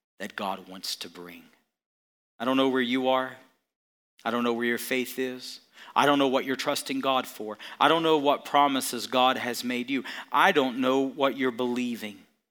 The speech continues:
God to do. But I know this. God is faithful to his word. And if you will reckon, if you will deposit the promises of God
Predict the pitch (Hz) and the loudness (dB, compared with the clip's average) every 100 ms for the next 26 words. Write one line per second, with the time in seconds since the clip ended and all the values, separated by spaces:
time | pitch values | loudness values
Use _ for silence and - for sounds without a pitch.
0 | _ _ 113 113 117 107 - 110 110 98 | _ _ -2 -2 -2 -6 -18 -14 -14 -14
1 | 95 _ _ _ _ _ _ _ _ _ | -16 _ _ _ _ _ _ _ _ _
2 | _ _ 117 113 113 110 110 110 98 - | _ _ -2 0 0 -2 -8 -10 -12 -12
3 | - - _ _ _ _ _ _ _ _ | -12 -12 _ _ _ _ _ _ _ _
4 | _ 120 113 110 - - 117 110 - - | _ 0 0 -2 -8 -6 -6 -6 -8 -16
5 | 98 - _ _ _ _ _ - 104 101 | -18 -20 _ _ _ _ _ -16 -14 -12
6 | 90 90 98 98 95 95 - _ _ _ | -14 -14 -16 -16 -18 -20 -20 _ _ _
7 | _ _ _ _ - - - 139 120 - | _ _ _ _ -20 -16 -4 -2 -2 -2
8 | 117 131 156 151 139 123 113 120 117 - | 0 2 2 2 0 -2 -2 0 0 -2
9 | 107 98 - 123 151 175 151 143 - 117 | -6 -6 -8 -4 -2 2 2 2 -2 -8
10 | - - - - 151 131 117 113 - - | -8 -8 -2 4 4 4 0 -6 -8 -18
11 | - _ _ - 98 - - 135 143 139 | -20 _ _ -14 -14 -6 4 6 4 0
12 | 143 120 120 117 113 107 104 | -2 -4 -6 -2 0 0 -2